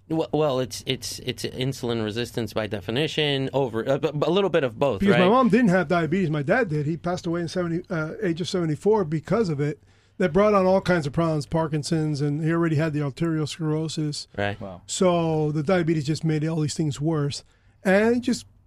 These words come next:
Speaker 2: he basically punched out. He told me flat out, uh, he didn't wanna outlive my mother. He already saw her in that state. That, you know, they were married fifty-eight years. So he just stopped eating.
Speaker 1: Wow, wow, wow.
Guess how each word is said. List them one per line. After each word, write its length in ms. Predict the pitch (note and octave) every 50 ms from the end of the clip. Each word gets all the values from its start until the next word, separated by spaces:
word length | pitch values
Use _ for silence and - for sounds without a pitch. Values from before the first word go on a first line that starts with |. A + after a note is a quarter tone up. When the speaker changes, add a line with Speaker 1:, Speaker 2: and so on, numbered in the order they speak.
| _ _ _
Speaker 2:
he 140 | - F#3 B3+
basically 460 | B3+ B3 C4+ D#4 C#4 - A#3 F#3+ E3+
punched 340 | D3 - F#3 E3+ D3+ - -
out. 300 | G#3 G#3+ F#3 D3 C#3+ -
He 240 | F#3+ C#3 D3 F3 F3+
told 260 | D3+ - E3 E3+ F3+
me 80 | F3 D3+
flat 280 | - - E3+ D#3 D3+
out, 200 | D#3+ E3 E3 D#3+
uh, 140 | D3+ D3+ - - _
he 180 | E3+ - F3+
didn't 140 | E3+ E3 E3
wanna 180 | D#3+ D#3+ D#3 D3+
outlive 520 | E3 E3 E3 F#3 G#3+ F3+ E3 G3 A#3 A3+ F#3
my 140 | F3 D#3+
mother. 300 | D3 C#3+ C#3+ C#3+ C#3 D3
He 120 | C#3 C#3+ D3+
already 200 | D3+ D#3 D3 C#3+
saw 260 | - - F3 E3 D#3+
her 140 | C3+ C#3+ D3+
in 80 | D3+ D3
that 220 | D3 D3 C#3+ - -
state. 340 | - - F#3+ F3+ E3 D#3+
That, 200 | - F#3 F3+ F#3 - _
you 120 | - G3 F3 D#3+
know, 80 | D#3
they 80 | D3+ D#3+
were 80 | D#3+ D#3
married 320 | D#3 D#3+ D#3+ D#3 D3 C3+
fifty-eight 460 | - - F#3 E3 - - E3 D3+ D#3
years. 380 | E3 E3 E3 E3 D#3+ D#3 - - _ _ _ _ _ _ _ _ _ _ _
So 360 | - - - F#3+ F3 E3+ E3
he 120 | D#3+ G#3+
just 240 | B3+ C#4 A#3 - - - _ _ _
stopped 300 | - - - F#3+ F3+ -
eating. 240 | G#3 A#3+ A3 C#3 A2 - _ _ _ _ _
Speaker 1:
Wow, 380 | - A2 A#2 A#2 A2+ G2+ F#2 - - - -
wow, 300 | - F#2+ F#2+ F#2+ F2+ F2+
wow. 260 | G2 F#2+ F2+ F2+ -